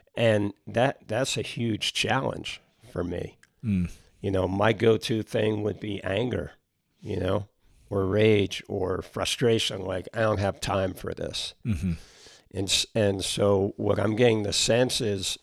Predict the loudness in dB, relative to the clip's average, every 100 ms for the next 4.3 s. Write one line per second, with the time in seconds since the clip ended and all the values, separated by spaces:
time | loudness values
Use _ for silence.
0 | _ -16 -4 -2 0 0 0 0 -4 -2
1 | 0 0 0 -2 -2 -2 -2 2 4 6
2 | 4 0 -2 -4 -2 -2 0 0 -2 -2
3 | -4 -4 -6 -4 -4 -2 0 0 2 2
4 | 0 -4 -14